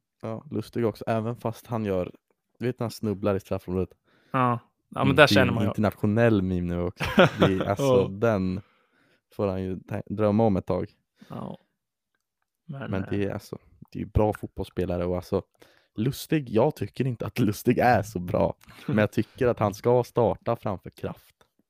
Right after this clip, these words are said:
Speaker 2: Ja, jag är ändå, alltså, jag är ändå team Kraft, men Lustig går före.
Speaker 1: Mm.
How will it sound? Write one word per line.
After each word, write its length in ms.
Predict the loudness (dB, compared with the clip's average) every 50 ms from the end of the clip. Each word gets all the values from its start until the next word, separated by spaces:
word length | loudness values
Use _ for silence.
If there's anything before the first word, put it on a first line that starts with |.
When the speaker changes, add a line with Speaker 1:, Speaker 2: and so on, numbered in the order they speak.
| _ _ _ _ _
Speaker 2:
Ja, 340 | -12 -10 -10 -8 -8 -10 -8 -4
jag 220 | 0 4 6 6
är 40 | 6
ändå, 260 | 6 6 6 6 6
alltså, 200 | 6 4 4 6
jag 120 | 6 8 8
är 40 | 8
ändå 120 | 6 2
team 280 | 0 2 2 2 2 4
Kraft, 420 | 6 8 8 8 8 6 -2 -4
men 400 | -2 0 0 0 -2 -4 -6 -2
Lustig 340 | 0 2 2 2 2 0 2
går 80 | 0 0
före. 360 | 0 0 -2 -2 -2 -6 -8 -10 -14 -16 _ _ _ _ _ _ _ _ -8
Speaker 1:
Mm. 280 | -6 -6 -6 -8 -10